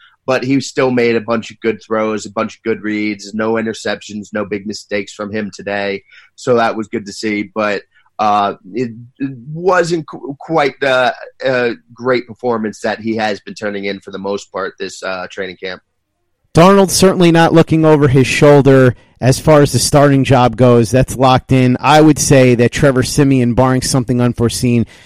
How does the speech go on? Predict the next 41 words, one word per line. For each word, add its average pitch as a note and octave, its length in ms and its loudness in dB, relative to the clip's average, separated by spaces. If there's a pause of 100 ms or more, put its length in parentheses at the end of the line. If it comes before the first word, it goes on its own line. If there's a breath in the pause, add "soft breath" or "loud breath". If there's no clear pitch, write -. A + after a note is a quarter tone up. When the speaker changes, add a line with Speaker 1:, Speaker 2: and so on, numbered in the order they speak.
(120)
Speaker 2:
is B2 160 -6
probably D3 500 2
locked C#3 340 2
in C3+ 120 2
as A#2+ 140 -2
the B2 60 -4
backup. C3+ 600 0
But G3+ 240 4
the F3 80 4
number A#3 420 4
three A#3 380 2
job A2+ 460 2 (320 soft breath)
is A#2+ 160 -2
where D#3 180 4
there's D#3 220 2
some C#3+ 180 0
intrigue. F3 760 2 (280 soft breath)
It's C3 240 0
looked E3 260 2
like E3+ 220 4
Luke D#3 220 2
Falk E3 340 2
was C#3+ 160 2
pulling E3 360 2
ahead, F3+ 480 2
but D#3+ 200 2
today G#3+ 840 4 (240 soft breath)
Davis E3 380 2
Webb D#3 280 2
might D3 200 2
have B2 100 2
gained C#3+ 240 2
a C3+ 60 4
little B2+ 200 4
bit A2 140 2
of A2 80 0
ground. F#2+ 540 -2 (480)
Speaker 1:
Yeah, C3+ 460 0
the, C3 360 -2 (320 soft breath)
the C#3 120 -2
th-, - 100 -18